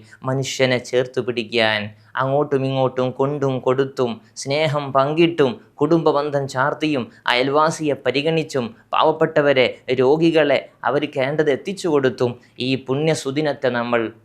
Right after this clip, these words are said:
കൊണ്ടാടുകണം, കൊണ്ടാടണം എന്നാണ് ഇതിൽ നിന്ന് നമ്മൾ മനസ്സിലാക്കേണ്ടത്. ഫലഖ്തഹമൽ അഖബ, ഫലഖ്തഹമൽ അഖബ, വമാ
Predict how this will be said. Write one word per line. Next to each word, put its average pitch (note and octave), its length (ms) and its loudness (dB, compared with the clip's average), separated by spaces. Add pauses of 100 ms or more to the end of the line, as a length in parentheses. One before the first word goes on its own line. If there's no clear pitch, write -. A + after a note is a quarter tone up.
കൊണ്ടാടുകണം, B2+ 760 0 (220)
കൊണ്ടാടണം B2+ 680 0
എന്നാണ് A#2 460 0 (320)
ഇതിൽ A#2 240 -2
നിന്ന് A2+ 200 0
നമ്മൾ A2 240 -4
മനസ്സിലാക്കേണ്ടത്. A2 840 -2 (320)
ഫലഖ്തഹമൽ A2+ 1040 -2 (160)
അഖബ, B2 340 -2 (680)
ഫലഖ്തഹമൽ B2+ 1040 -4 (140)
അഖബ, B2+ 340 -2 (460)
വമാ A2 360 0